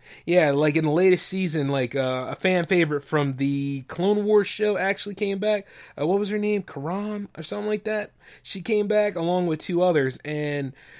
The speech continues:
well, her and the other one were actually wearing armor that protects, you know, the mammograms. Well, not mammograms, memories. <laughs> There you go, there you go.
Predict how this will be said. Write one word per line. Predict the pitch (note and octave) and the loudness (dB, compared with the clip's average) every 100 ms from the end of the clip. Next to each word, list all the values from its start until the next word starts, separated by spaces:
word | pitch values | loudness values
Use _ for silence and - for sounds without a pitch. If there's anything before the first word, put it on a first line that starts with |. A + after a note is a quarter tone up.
| - - | -20 -10
well, | - D#3+ D#3+ C#3+ - | 0 4 6 4 -2
her | D3 D#3 A#3+ B3+ | -8 0 2 2
and | F#3 G3 F#3 E3 | 0 -2 0 2
the | D#3 | 2
other | F#3+ E3 | 4 2
one | C3 B2+ B2 C3 | 2 0 -4 -2
were | C3+ | -2
actually | C#3+ D3 - D3 C#3 | 0 -2 -4 -2 0
wearing | B2+ C#3+ C3 B2+ | 0 0 0 -4
armor | C#3 E3 E3+ C#3 C3 | 0 2 2 2 2
that | A#2+ B2 A#2+ A#2+ - _ _ _ _ _ | 2 0 0 -4 -10 _ _ _ _ _
protects, | G3 - F#3+ D#3+ - | -4 4 4 4 -2
you | F#3 E3 | -2 0
know, | C#3 C3+ C3+ - _ _ _ | 2 0 -2 -8 _ _ _
the | D3 D3 F3 | -10 0 4
mammograms. | G#3 F3+ C3+ A#2+ A2 - - - - _ _ | 6 6 4 0 -2 -12 -16 -18 -20 _ _
Well, | C#3 C#3+ | -4 -4
not | A#2+ | -4
mammograms, | A#2+ A#2+ B2 B2 A#2+ | -6 -6 -4 -4 0
memories. | C#3+ D#3+ C#3+ C3 A2+ G2+ - - | 4 6 6 2 -2 -10 -14 -12
<laughs> | C3+ | 0
There | F#3+ D#3+ | 4 4
you | A#2+ | 2
go, | A#2+ A#2+ - | -8 -8 -12
there | A#2+ | -16
you | G2 | -16
go. | G#2 | -16